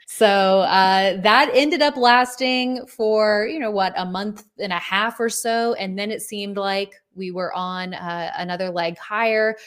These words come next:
where we had another follow through day. I think it was towards the end of the month, three twenty-nine, if, uh, memory serves me right. And then we saw a breakout. So starting to see the moving averages trend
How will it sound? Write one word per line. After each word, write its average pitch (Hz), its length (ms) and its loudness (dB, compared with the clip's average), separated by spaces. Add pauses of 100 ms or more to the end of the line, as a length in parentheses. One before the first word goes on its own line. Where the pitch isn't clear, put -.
(160)
where 196 140 -2
we 190 100 -2
had 185 180 0
another 196 440 -2
follow 196 340 0
through 190 220 -6
day. 185 480 -2
I - 320 -18
think 294 120 -6
it 311 60 -2
was - 160 -2
towards 214 380 -2
the 202 260 -6
end 214 180 -4
of 208 60 0
the 196 100 -2
month, 165 460 -8
three 214 220 -4
twenty-nine, 185 880 -4
if, 165 400 -6
uh, 165 260 0
memory 170 340 -6
serves 165 440 -6
me 165 140 -8
right. 185 360 2
And 185 220 -4
then 262 420 -2 (280)
we 214 60 -2
saw 220 320 2
a 220 60 4
breakout. 226 500 2
So 208 300 -2 (200)
starting 226 320 0
to 214 60 -2
see 220 160 -4
the 214 80 0
moving 196 300 -2
averages 180 720 -4 (280)
trend 170 540 -2